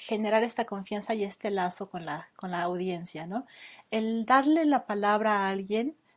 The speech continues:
o el darle mi palabra a alguien es pedirle que confíe en lo que le estoy diciendo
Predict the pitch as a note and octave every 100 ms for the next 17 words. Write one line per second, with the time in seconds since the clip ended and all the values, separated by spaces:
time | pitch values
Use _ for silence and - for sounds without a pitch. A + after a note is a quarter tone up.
0 | _ G#3 G3+ G#3 A#3+ C#4+ C#4 A3+ C4+ F4
1 | G#3+ G#3 G3 F#3+ F3+ F3+ F#3+ G3 C4 -
2 | _ _ G#3+ A3+ A3+ - _ _ _ -
3 | A3+ A#3 B3 A#3 A3 - G3+ F#3+ A#3 A#3
4 | A#3 G#3+ F#3+ F#3+ F#3 G#3+ G#3+ G#3 G#3+ G3+
5 | G3+ A#3+